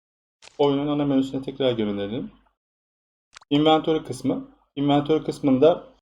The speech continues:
sahip olduğumuz bütün materyalleri görebiliyoruz. Kaç adet sahip olduğumuzu buradan bakıyoruz. Kartları level atlatmak için upgrade materyalleri bu kısımda. Kartlara evrim geçirtmek için gerekli olan materyaller bu kısımda.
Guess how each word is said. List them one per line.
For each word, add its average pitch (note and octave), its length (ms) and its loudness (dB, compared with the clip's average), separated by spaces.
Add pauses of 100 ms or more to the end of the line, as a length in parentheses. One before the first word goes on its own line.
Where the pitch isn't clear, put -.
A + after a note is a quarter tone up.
sahip C#3+ 260 6
olduğumuz C#3+ 340 2
bütün D3 200 -4
materyalleri C3+ 640 4
görebiliyoruz. C3+ 680 4
Kaç C#3+ 200 0
adet A#2+ 240 -2
sahip A2+ 260 2
olduğumuzu A2+ 560 -2
buradan B2 380 0
bakıyoruz. A2+ 440 -2 (300)
Kartları D3+ 640 4
level D3+ 260 12
atlatmak D3+ 440 2
için - 420 -4 (320)
upgrade C#3+ 340 4
materyalleri B2+ 760 4
bu C#3 80 -2
kısımda. C3+ 520 -2 (320)
Kartlara D3 400 6
evrim D#3+ 360 4
geçirtmek D#3+ 460 -4
için F#3+ 280 -4 (440)
gerekli D3 300 4
olan D3+ 220 8
materyaller B2+ 720 4
bu D3+ 100 -8
kısımda. C3 540 -2